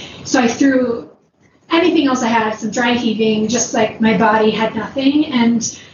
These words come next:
I looked at my pacer, Alyssa, and I was like, "Alyssa, like, how am I gonna do this?" You know? And, like, it was the first time that I was like, "I, I have nothing. Like, I've, I'm so empty, and I just keep waiting for it to turn around and, like, trying to stay positive, but this is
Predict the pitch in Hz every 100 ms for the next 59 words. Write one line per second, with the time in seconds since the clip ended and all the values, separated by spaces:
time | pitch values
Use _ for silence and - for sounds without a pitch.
0 | - 254 247 240 - 226 220 - 202 220
1 | 208 208 214 208 202 208 220 220 - 269
2 | 311 285 - 220 233 - - 320 330 311
3 | 247 233 302 247 208 - 254 220 233 240
4 | 226 208 202 240 233 - 233 - 247 214
5 | 214 214 208 208 202 202 - - - -
6 | - - - - 311 - - 294 311 277
7 | 302 - - 254 226 247 - 220 240 220
8 | 233 - - _ - 277 269 - - 311
9 | 320 311 311 - 262 226 226 - - -
10 | 294 294 - 220 247 277 240 220 - 226
11 | - - - 240 220 214 233 294 269 226
12 | 214 208 - - - - 277 269 269 277
13 | 240 - 233 247 294 - 269 285 - 254
14 | -